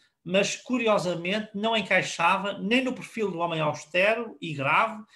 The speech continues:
nem no perfil do homem, digamos, simpático e bonacheirão. Portanto, eh, eh, não estava nestes dois perfis,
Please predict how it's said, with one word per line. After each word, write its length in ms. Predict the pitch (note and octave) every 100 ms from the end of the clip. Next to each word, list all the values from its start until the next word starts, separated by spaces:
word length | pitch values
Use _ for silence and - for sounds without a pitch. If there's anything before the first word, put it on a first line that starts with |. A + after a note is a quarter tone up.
| D3+
nem 160 | F3 G3+
no 80 | F#3+
perfil 440 | - - G3+ G3
do 120 | E3+
homem, 280 | E3 F#3+ G3
digamos, 540 | E3 D3 E3+ F#3+ F#3 -
simpático 840 | D#3+ - F#3 G#3 - G3 F#3 F#3+
e 80 | E3+
bonacheirão. 560 | G3+ G3+ - D3+ B2 - _ _ _
Portanto, 920 | - D3+ - D3 D3 D#3 D#3 D3+ D3 - -
eh, 40 |
eh, 160 | D3 D3+
não 180 | F3+ A3+
estava 300 | A3 A#3 A3
nestes 320 | G#3+ - D#3+
dois 180 | G3+ A3+
perfis, 560 | - D#3 - F#3+ F#3+